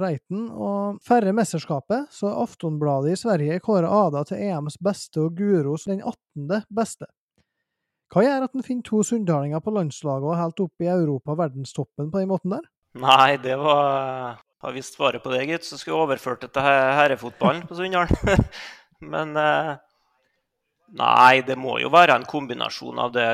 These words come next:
Speaker 2: gode, eh, jentefotball- og dame med fotballmiljøet som har vært her i mange år da.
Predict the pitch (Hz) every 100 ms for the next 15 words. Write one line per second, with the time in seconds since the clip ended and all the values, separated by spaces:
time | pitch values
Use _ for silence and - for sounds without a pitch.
0 | 113 123 117 107 107 107 110 113 - 143
1 | _ 127 127 123 123 123 120 - 120 117
2 | 120 123 120 113 110 - - 120 113 110
3 | 110 117 117 - 123 117 117 117 117 117
4 | 117 113 117 113 - 143 139 151 160 151
5 | 156 165